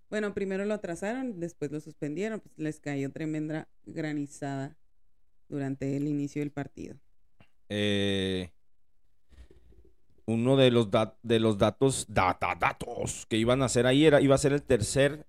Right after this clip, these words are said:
Speaker 2: in-, eh, juego inaugural del Necaxa Toluca, y Toluca había ganado los otros dos, pues este sería el tercero, pero lamentablemente, pues ese no fue el partido inicial. Datos que no sirven para nada. <laughs>
Speaker 1: <laughs> Bueno,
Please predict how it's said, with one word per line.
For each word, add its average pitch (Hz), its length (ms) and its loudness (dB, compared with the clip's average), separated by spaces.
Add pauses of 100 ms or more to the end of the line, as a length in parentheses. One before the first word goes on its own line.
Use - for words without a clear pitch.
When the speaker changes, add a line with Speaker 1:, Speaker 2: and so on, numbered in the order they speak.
Speaker 2:
in-, 131 320 -4 (100)
eh, 101 500 -2
juego 117 340 2
inaugural 113 520 2
del 127 180 0
Necaxa 117 480 0
Toluca, 139 640 4 (580)
y 98 80 -8
Toluca 104 400 2
había 110 200 6
ganado 104 300 2
los 110 200 2
otros 104 300 -4
dos, 165 340 2 (180)
pues 87 180 -4
este 104 220 -2
sería 101 280 2
el 104 140 -4
tercero, 113 640 0
pero 104 200 2
lamentablemente, 98 880 -2
pues 98 200 -4
ese 98 200 -2
no 98 140 -2
fue 101 220 0
el 98 400 -4
partido 92 340 -2
inicial. 104 580 -2
Datos 107 720 0 (420)
que 92 100 -4
no 82 120 -6
sirven 71 380 -6
para 67 220 -8
nada. - 120 -12 (160)
<laughs> 170 760 2 (120)
Speaker 1:
<laughs> - 420 -20
Bueno, 127 180 4